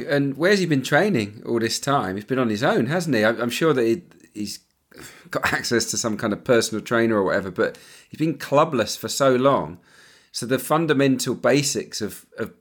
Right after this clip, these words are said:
playing football can get very rusty, can't they? And there's <laughs> nothing rusty about that goal, was there? The touch,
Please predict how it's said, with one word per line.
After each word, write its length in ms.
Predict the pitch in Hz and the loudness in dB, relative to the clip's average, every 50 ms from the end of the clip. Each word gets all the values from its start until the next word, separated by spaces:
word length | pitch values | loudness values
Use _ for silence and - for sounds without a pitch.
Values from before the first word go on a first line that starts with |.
| _ _ _ _ _ | _ _ _ _ _
playing 320 | - 139 127 123 117 113 | -2 2 2 4 2 2
football 680 | - - 147 151 151 - 104 92 87 87 95 120 139 - _ _ _ _ _ _ _ _ _ _ _ _ _ _ _ | 2 2 2 2 2 0 -2 -2 0 -2 -2 -6 -8 -14 _ _ _ _ _ _ _ _ _ _ _ _ _ _ _
can 240 | - - 180 165 156 | -8 -4 -2 -2 2
get 160 | 139 147 120 | 2 0 0
very 200 | 117 139 139 135 | 2 4 4 4
rusty, 440 | 135 151 208 240 240 - - 120 110 | 4 2 0 0 -2 -4 -2 -2 -2
can't 260 | 107 160 180 190 160 123 | -2 -2 -2 -2 0 0
they? 180 | 107 104 101 | 2 2 2
And 100 | - 107 | 2 0
there's 160 | 131 135 131 135 | -2 -2 0 0
<laughs> 0 | |
nothing 300 | 175 170 170 160 147 131 | 0 0 0 -2 -2 -2
rusty 320 | 131 - 139 - - 139 | -4 -6 -8 -4 -2 -2
about 300 | 131 - 131 127 120 117 | 0 2 2 2 2 2
that 180 | 120 120 92 - | 2 -2 -2 0
goal, 280 | - 143 151 139 117 113 | 2 4 4 4 4 2
was 120 | 139 147 | 0 0
there? 120 | 143 113 | -2 -2
The 100 | 92 110 | -2 -2
touch, 720 | 110 - - 143 135 143 147 139 - - - - - - - | -6 -2 0 4 4 4 4 0 -4 -10 -14 -12 -14 -14 -18